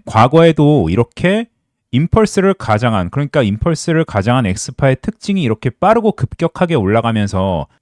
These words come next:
불장으로 착각하게끔 속이는 파동들이 있거든요. 그 파동과 저는 좀 유사하다고 좀 느끼고 있습니다. 지금 여기가 이천이십이 년 차트인데, 자, 여기 부분을 살펴보면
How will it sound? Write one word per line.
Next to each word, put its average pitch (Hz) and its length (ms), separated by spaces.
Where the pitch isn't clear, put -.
불장으로 185 460
착각하게끔 185 920
속이는 269 340
파동들이 180 400
있거든요. 92 480
그 180 180
파동과 226 460
저는 160 220
좀 143 200
유사하다고 175 540
좀 123 100
느끼고 107 340
있습니다. 80 480
지금 151 420
여기가 127 320
이천이십이 107 880
년 165 220
차트인데, 110 840
자, 104 160
여기 180 680
부분을 131 720
살펴보면 98 840